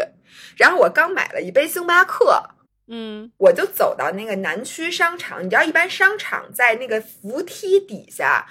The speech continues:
Speaker 1: 都有一个巨大的 directory，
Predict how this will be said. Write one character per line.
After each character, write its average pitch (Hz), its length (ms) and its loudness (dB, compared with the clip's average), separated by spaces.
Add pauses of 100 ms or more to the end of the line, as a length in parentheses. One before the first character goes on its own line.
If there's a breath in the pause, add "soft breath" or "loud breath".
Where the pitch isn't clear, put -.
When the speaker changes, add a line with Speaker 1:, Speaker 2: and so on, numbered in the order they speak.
(140 loud breath)
Speaker 1:
都 381 140 4
有 269 100 4
一 156 100 -2
个 269 140 6
巨 330 300 -10
大 285 200 2
的 214 160 -2
directory， 208 1000 0